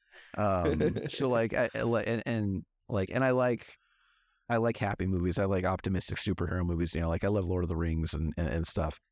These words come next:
Speaker 1: But, um, I'm fascinated by how every single one of us ha-, like, has the potential for, like, for darkness in us. Um, and I think that this movie does a really, really good job of, uh, of displaying that.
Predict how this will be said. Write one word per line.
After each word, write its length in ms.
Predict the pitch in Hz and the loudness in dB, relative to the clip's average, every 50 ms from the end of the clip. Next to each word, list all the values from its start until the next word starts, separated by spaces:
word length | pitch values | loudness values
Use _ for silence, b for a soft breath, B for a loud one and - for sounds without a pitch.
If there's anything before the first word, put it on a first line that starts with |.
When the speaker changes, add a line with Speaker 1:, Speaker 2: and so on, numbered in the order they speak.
| _ _ _ _ _ - | _ _ _ _ _ -4
Speaker 1:
But, 260 | - 95 90 - - | 0 0 0 0 0
um, 420 | 101 90 85 80 76 73 69 62 - _ _ _ _ _ _ - | 0 2 2 2 0 0 0 -2 -4 _ _ _ _ _ _ -4
I'm 120 | 107 98 95 | -2 -2 -2
fascinated 760 | - - - 101 87 - - - 101 90 87 82 85 82 82 | -2 -2 -2 0 0 0 -2 -2 -2 0 0 0 0 0 0
by 360 | - 82 82 78 73 71 123 - _ _ _ _ _ _ _ _ _ _ _ - 101 | 0 0 0 0 0 -2 -4 -6 _ _ _ _ _ _ _ _ _ _ _ -4 -2
how 260 | 92 90 87 85 82 _ - | 0 0 0 -2 -2 _ -2
every 280 | 107 123 110 104 110 | -2 -2 0 0 -2
single 340 | - - 110 104 92 90 82 | -2 0 -2 0 0 0 0
one 160 | 85 85 85 85 | 2 2 2 2
of 100 | 78 73 | 2 0
us 160 | 73 - - | 0 -2 0
ha-, 180 | - 82 82 - - - | -2 0 -2 -2 -2 -2
like, 220 | 90 90 80 - | -2 0 0 0
has 180 | - 95 90 - | 0 -2 -2 -2
the 80 | - | -6
potential 460 | - - - - 87 85 - - 80 | -8 -8 -4 -2 -2 -2 0 -2 -4
for, 180 | - - - 85 | -2 -2 -2 0
like, 240 | 80 78 73 67 - | 0 0 -2 -2 -4
for 140 | - 92 82 | -4 -4 -2
darkness 480 | 80 82 78 71 - - - - - | -2 -2 -4 -4 -6 -6 -6 -4 -4
in 120 | - 78 67 | -2 -2 -2
us. 220 | 60 - - - _ _ _ _ _ _ _ _ - - | -2 -4 -6 -12 _ _ _ _ _ _ _ _ -4 -2
Um, 480 | 90 85 80 76 73 69 64 64 - - _ - | 0 2 2 2 0 0 -2 -2 -4 -6 _ -2
and 180 | 90 87 85 67 | 0 0 0 2
I 120 | 82 92 | 0 -2
think 240 | - - 104 92 - | 0 0 -2 0 0
that 120 | 95 85 | 0 0
this 160 | 87 90 - | 0 0 0
movie 200 | 104 101 92 92 | 0 0 0 0
does 160 | 85 98 87 - | 0 -2 -2 -2
a 60 | 87 | -2
really, 440 | 85 90 101 101 101 98 95 95 87 | 0 0 2 2 2 4 2 2 2
really 280 | 92 95 90 90 87 | 2 2 2 2 0
good 200 | 85 90 90 82 | 0 0 -2 0
job 380 | - - 92 87 85 82 78 - _ _ _ _ _ _ _ _ - | 0 0 2 2 2 0 -2 -6 _ _ _ _ _ _ _ _ -4
of, 300 | 92 87 82 80 - 85 | -2 0 0 -2 -2 -2
uh, 320 | 82 80 76 73 71 67 67 - _ - - | -2 0 0 0 0 0 -2 -4 _ -4 -4
of 100 | 95 92 | -4 -4
displaying 540 | - - - - 104 92 87 85 80 80 80 | -4 -6 -4 -2 0 2 2 2 2 2 2
that. 240 | 78 73 76 - | 2 0 -2 -4